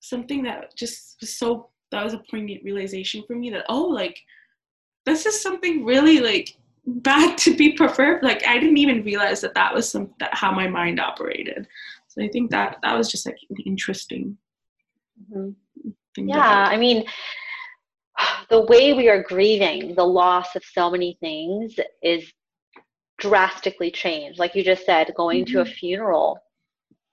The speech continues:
Speaker 2: via, via, you know, video, um, going to a wedding via video,
Speaker 1: Mm-hmm.
Speaker 2: um, the fact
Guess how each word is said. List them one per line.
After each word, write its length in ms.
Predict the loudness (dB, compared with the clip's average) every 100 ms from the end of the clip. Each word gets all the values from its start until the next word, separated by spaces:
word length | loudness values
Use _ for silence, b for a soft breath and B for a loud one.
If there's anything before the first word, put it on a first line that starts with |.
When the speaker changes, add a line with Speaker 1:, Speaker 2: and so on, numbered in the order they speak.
| _ -12
Speaker 2:
via, 680 | 0 2 4 4 2 0 -6 -6
via, 420 | -2 0 0 -2 -6 _ _
you 140 | -8 -6
know, 320 | -6 -10 0 2
video, 560 | 4 4 2 0 -2 B B B B
um, 320 | 0 0 0 2
going 220 | 2 2
to 140 | 2
a 60 | 4
wedding 560 | 6 6 2 -2 -10 -12 2
via 280 | 4 6 4
video, 640 | 0 0 0 0 0 -2 B B B -6 -2
Speaker 1:
Mm-hmm. 80 |
Speaker 2:
um, 220 | 0 0 -2
the 100 | 0
fact 280 | 2 2